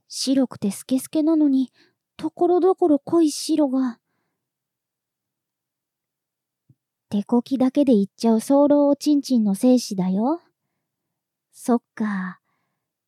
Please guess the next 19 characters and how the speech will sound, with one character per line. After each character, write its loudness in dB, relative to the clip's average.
今 4
日 2
は -2
す -14
く 0
水 0
に 0
ぶ 2
っ -2
か -4
け -2
た 0
い 2
の 0
ね。 -4
じ 0
ゃ 0
あ -6
さ、 -6